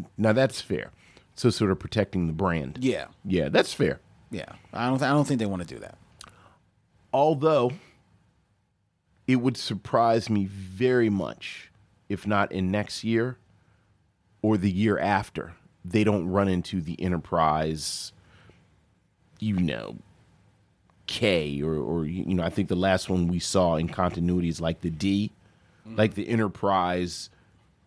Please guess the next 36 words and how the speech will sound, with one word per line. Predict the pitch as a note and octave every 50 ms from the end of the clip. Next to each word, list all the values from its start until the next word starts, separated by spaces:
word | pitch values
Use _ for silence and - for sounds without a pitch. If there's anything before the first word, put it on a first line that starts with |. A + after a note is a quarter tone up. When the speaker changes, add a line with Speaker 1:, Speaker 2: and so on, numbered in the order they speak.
| - - - - G#2 F2+ F2
Speaker 1:
double | A2 C#3 - F#2+ G#2 G2+ G2
G. | F2 - - G2+ G#2+ G2+ F2 D#2 D2+ D2 C#2 - - - _ _ _ _ _ - - _ _ _ -
Speaker 2:
Oh, | D#4 D4 C4 C#4
uh, | C4+ E4+
th-, | D4+ - E4+ D4 C#4
th-, | C4+ - -
and | C#4+ D4 C4
that's | C4+ E4 E4+
fair. | - - F3+ E3+ F3 A#3 - _ _ -
That, | G#2 G2 F2+
Speaker 1:
Yeah. | - E3+
Speaker 2:
but | F3 G#3+ G3+ D#3+
that's | A3 G#3+ G#3+ -
still | - - - B3 A#3 A3 G#3 G#3 G3 - -
Speaker 1:
But | B2+ B2 G2
that's | A2 A#2+ A#2+ - -
still | - - C3 A#2+ A2 G#2+ G2+ G2 - - -
out | - G#2+ F#2+ -
Speaker 2:
something | G3+ G#2
Speaker 1:
there. | G#2 G#3
Speaker 2:
different, | - F#2 - - F2+ F#2 -
Speaker 1:
Yeah, | G2+ G2 F#2 B2
Speaker 2:
you | F2
Speaker 1:
okay. | - - - A#2+
Speaker 2:
know? | - F3+ D3 D3+ -
That's | - F#3+ F#3+ -
Speaker 1:
All | G3+ G3+
Speaker 2:
something | G#3 G3+ G3
Speaker 1:
right. | E3
Speaker 2:
different, | E3 F3+ F3 - - - _ - - _ _ _ _ _
you | - A#2
know? | G2+ F#3+
Speaker 1:
All | G#3
right. | A3+ G#3+ G3+ - - - -
Speaker 2:
So | - D3
I, | C#3+ C#3 - D3+